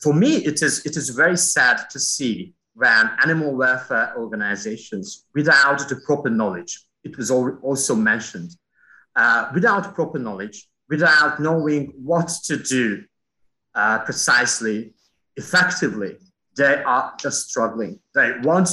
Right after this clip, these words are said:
to achieve something, and after a while, they realize that it's, there, there is no, no actual gain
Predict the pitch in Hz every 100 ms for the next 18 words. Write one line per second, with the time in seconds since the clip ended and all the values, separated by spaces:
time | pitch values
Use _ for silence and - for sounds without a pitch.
0 | - 165 151 151 147 147 135 - 147 139
1 | - 107 107 - _ _ - 123 120 -
2 | - 160 - 165 127 113 110 113 - -
3 | 110 104 131 117 104 107 107 - 117 113
4 | - _ _ _ _ 147 _ - _ _
5 | 156 143 147 156 135 123 170 165 165 165
6 | 156 139 143 - 135 113 110 117 - 147
7 | 120 117 117